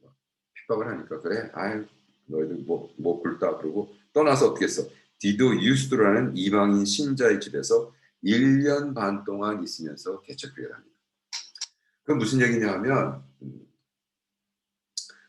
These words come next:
부산에 와서 한국 사람들 데리고 목회를 하려고 그랬더니 하도 지랄을 하고 난리를 부르니까 "아, 그래, 안 살았다." 그리고 이방인들, 인터내셔널 멤버들을 데리고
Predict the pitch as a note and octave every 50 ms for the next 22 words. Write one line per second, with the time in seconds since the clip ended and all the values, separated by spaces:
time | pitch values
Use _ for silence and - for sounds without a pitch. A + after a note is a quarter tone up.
0 | _ _ - - - A#2 A#2 A#2 A#2 A2 G2 F#2 F2+ A2 A2+ A#2+ A2+ - - A#2+
1 | G#2+ G2+ F#2 F#2+ F2+ - E2+ D#2 D#2+ F2 F2+ D#2+ D2+ - - - F2 F2 E2 E2+
2 | D#2+ D2+ C#2+ - C#2+ C#2+ D2+ - - - - _ _ - - - F2+ E2+ E2+ -
3 | - - D#2+ E2 D#2+ D#2+ - - - - E2+ - B1+ B1+ C#2 D2+ D#2 D#2+ - C#2+
4 | C2+ C2+ C2 C2 - - C#2+ C#2 C#2+ - - D#2+ D2 C2 C2 C2+ - - - -
5 | - - - - - _ _ _ _ _ _ _ _ - - G#2+ G2+ G2 - -
6 | G2 G2 G2 F#2+ F2 D#2+ C#2+ C#2 C2+ - - - - G2 G2+ G2+ - - A2+ G#2
7 | F#2+ E2 D#2+ - - F2 F#2 F#2+ F#2+ F#2+ - _ _ _ _ _ _ _ _ -
8 | D2 D#2+ E2+ F2 F2 F2+ - E2 D#2+ D#2 C#2+ C#2 C#2 C2 B1+ B1+ C2 F2 A#2 C3+
9 | -